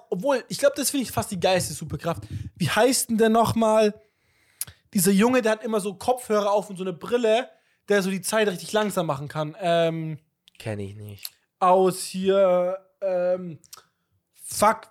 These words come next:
Speaker 1: wo auch Deadpool mitspielt. Was ist das für ein Universum?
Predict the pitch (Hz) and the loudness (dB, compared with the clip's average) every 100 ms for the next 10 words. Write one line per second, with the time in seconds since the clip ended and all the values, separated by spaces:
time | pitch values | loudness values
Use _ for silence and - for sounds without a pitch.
0 | - 170 208 220 - 226 226 - 220 220 | -12 0 4 4 4 0 0 -4 -4 -6
1 | 208 185 180 220 202 220 208 202 214 196 | -10 -10 -8 -6 -4 -4 -2 0 0 -2
2 | 202 | -8